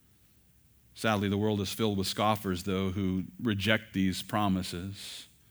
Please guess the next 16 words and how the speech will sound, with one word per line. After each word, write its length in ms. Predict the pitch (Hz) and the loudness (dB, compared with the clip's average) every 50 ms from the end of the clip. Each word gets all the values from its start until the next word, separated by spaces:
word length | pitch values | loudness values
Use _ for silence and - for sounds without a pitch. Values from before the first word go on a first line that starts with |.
| - _ _ _ - _ _ _ _ _ _ _ _ - - | -20 _ _ _ -20 _ _ _ _ _ _ _ _ -16 -8
They're 80 | - 104 | -8 -4
quick 220 | - - 135 - - | 0 0 0 2 2
to 80 | 120 | 2
reject 420 | 107 110 104 95 117 131 147 - - | 2 2 2 4 4 4 4 4 -2
the 60 | 113 | -4
prophecies 640 | - - - 120 113 104 104 95 - 113 110 110 101 | -2 2 4 4 4 4 2 -2 -2 0 0 0 0
that 200 | 110 95 - - | -2 -4 -4 -2
point 260 | - 131 120 107 - | 0 2 2 2 2
to 80 | 117 | -2
the 80 | 98 95 | -4 -2
second 320 | - - 117 104 98 - | 0 0 0 0 -2 -4
coming 240 | - 123 113 110 107 | -2 0 2 2 2
of 100 | 101 92 | 2 0
Jesus 460 | 95 92 107 117 117 92 98 90 - | 0 0 2 2 2 2 0 -4 -6
Christ. 460 | - - - 87 87 92 113 - - 101 | -8 -6 -4 -2 -2 -2 -4 -6 -4 -4
And 100 | 95 | -4